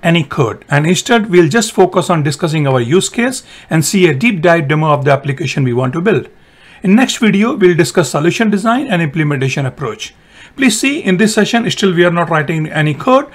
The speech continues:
but it still is very, very important because having a great thoughtful discussion on our use case, U I, user experience and solution design pattern is actually half the work done. So please don't skip it and watch it till the end, so that next block, when we write the actual code,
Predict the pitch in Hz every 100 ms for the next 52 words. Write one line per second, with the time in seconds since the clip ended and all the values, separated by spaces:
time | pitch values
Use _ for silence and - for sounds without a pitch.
0 | - - 202 214 - 233 196 170 160 156
1 | 147 135 139 117 110 135 208 165 196 254
2 | 220 165 214 214 - 175 - 180 151 143
3 | - 156 170 160 156 147 131 139 175 -
4 | 214 214 - - - - _ - 139 170
5 | 180 190 202 226 - _ _ _ - 160
6 | 180 180 - 190 185 180 170 143 143 151
7 | 139 165 147 147 156 139 131 156 226 -
8 | _ - - 185 208 208 220 185 160 143
9 | 143 135 123 120 110 - _ _ - 214
10 | 247 226 190 202 196 - 208 220 220 175
11 | - 160 139 151 151 - 151 147 151 131
12 | 107 - - _ _ _ - - - 180
13 | 175 190 233 - 220 220 302 170 175 180
14 | 180 170 165 151 156 - 233 220 262 339
15 | -